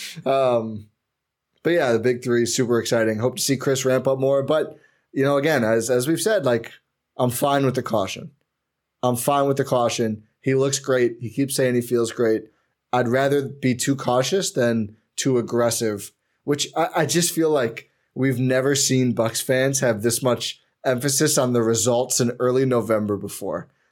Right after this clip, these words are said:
The Discord losing their minds at halftime because the bucket-getting Nets are getting buckets.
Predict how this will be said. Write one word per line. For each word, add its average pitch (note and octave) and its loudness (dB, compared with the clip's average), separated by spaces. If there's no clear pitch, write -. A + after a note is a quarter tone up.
The C3 0
Discord D3+ 0
losing E3 0
their D3+ 2
minds C3+ 2
at A2+ 0
halftime G2+ -6
because C3 -2
the B2+ 0
bucket-getting C3+ 0
Nets B2 0
are A2+ 0
getting A2 0
buckets. - -4